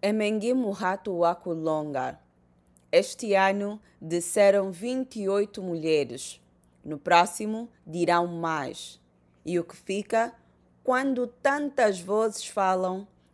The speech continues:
é exatamente o que sempre deveria ter existido.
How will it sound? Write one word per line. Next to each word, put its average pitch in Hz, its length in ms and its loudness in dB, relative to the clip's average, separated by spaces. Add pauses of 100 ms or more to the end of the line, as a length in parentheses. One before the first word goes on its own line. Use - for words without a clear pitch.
(140)
é 190 220 10
exatamente 185 1160 0
o - 80 -4
que 165 160 -10
sempre 226 580 0
deveria 185 540 2
ter 180 300 4
existido. 151 800 -4